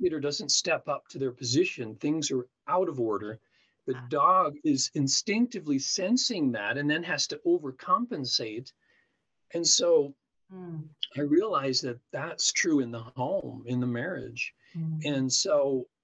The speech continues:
Speaker 1: I had neglected that for years. I had not stepped up to be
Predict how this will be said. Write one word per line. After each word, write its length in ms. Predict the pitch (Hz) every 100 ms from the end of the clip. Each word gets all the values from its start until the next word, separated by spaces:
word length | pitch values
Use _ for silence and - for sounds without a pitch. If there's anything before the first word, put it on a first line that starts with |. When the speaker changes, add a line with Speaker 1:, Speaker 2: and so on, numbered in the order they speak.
| _ -
Speaker 1:
I 140 | 170
had 200 | 170 175
neglected 600 | 143 117 120 131 147 - 123
that 280 | 117 - - _ _ _
for 120 | - 135
years. 580 | 123 139 143 120 - -
I 100 | 135
had 200 | 131 139
not 280 | 120 120 151
stepped 440 | - - - - 127
up 200 | 107 - _ _ _ _
to 100 | - 135
be 340 | 127 113 110